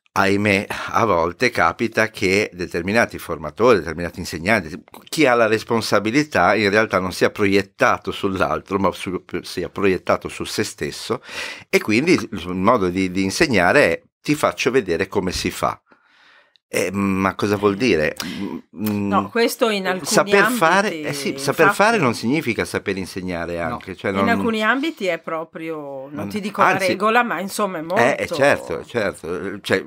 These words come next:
Speaker 1: tutta la polemica delle masterclass, cioè che proprio gente che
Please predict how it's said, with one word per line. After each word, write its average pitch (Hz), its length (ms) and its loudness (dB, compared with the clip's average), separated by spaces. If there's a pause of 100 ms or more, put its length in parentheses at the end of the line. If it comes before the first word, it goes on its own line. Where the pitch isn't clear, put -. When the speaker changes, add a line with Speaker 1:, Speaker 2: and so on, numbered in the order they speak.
Speaker 1:
tutta 113 220 -2
la 110 100 4
polemica 113 440 2
delle 98 180 4
masterclass, 95 880 0
cioè 90 160 -4
che 85 200 -2
proprio 92 320 -2
gente 95 340 -4
che 87 180 -2